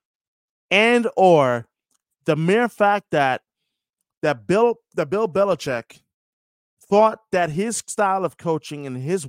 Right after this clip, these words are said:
way of, uh, of building a team was going to continue to succeed. None of which happened. It didn't continue to succeed.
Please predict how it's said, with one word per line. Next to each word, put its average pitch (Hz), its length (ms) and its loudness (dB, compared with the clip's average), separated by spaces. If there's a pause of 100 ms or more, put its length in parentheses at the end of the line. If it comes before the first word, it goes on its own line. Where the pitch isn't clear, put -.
way 165 300 -4
of, 147 320 -2 (540)
uh, 135 220 -2
of 127 160 -2
building 156 360 -2
a 135 40 -10
team 160 540 -10
was 135 260 -4
going 156 360 -6
to - 120 -16
continue 131 460 -12
to - 80 -14
succeed. 87 720 -16 (1700)
None 123 220 -4
of 131 80 -4
which - 440 -8 (240)
happened. - 520 -12 (880)
It 113 200 -12
didn't 143 320 -8
continue 107 420 -12
to - 120 -18
succeed. 85 640 -18